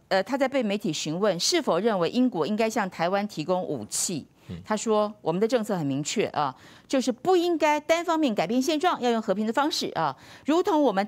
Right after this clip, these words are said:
Speaker 1: 对抗中国的侵略一样，我们随时准备支援台湾。”
Speaker 2: 嗯。
Speaker 1: 然后咻一下喊停，<laughs> 这有没有关系？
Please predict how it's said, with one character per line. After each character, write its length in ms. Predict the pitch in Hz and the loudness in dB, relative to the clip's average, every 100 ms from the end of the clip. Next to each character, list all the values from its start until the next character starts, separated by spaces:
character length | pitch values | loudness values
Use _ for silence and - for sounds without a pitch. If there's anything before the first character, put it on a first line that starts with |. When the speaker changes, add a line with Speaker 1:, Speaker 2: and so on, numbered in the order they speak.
| - | 0
Speaker 1:
对 220 | 440 339 | 2 2
抗 320 | 185 220 160 - _ _ - | -2 -2 -4 -6 _ _ -4
中 240 | 320 349 | -2 0
国 160 | 277 175 | 0 0
的 80 | 185 | 0
侵 280 | - 359 392 | -2 0 2
略 140 | 302 | 2
一 120 | 220 | 2
样， 180 | 349 339 - _ - | 0 0 -6 _ -12
我 80 | - | -2
们 120 | 226 | -2
随 280 | 285 - 302 | 0 0 2
时 220 | 440 311 | 2 -2
准 240 | 285 247 208 | 0 -2 0
备 160 | 311 - | -2 -2
支 340 | - - 381 381 | -4 0 2 4
援 260 | 208 190 | 2 2
台 260 | 214 190 175 | 0 -2 0
湾。” 340 | 208 214 220 247 - | 2 2 0 -8 -10
Speaker 2:
嗯。 160 | 190 - | -12 -10
Speaker 1:
然 40 | |
后 60 | 180 | -12
咻 280 | - 302 | -6 -4
一 40 | 247 | -4
下 180 | 233 175 | -6 -10
喊 180 | 139 | -12
停， 160 | 120 147 240 | -14 -14 -2
<laughs> 440 | 277 262 - - | -2 -2 -12 -12
这 80 | 233 | -8
有 40 | 180 | -6
没 60 | |
有 60 | 160 | -4
关 160 | 156 | -6
系？ 180 | 165 101 | -8 -14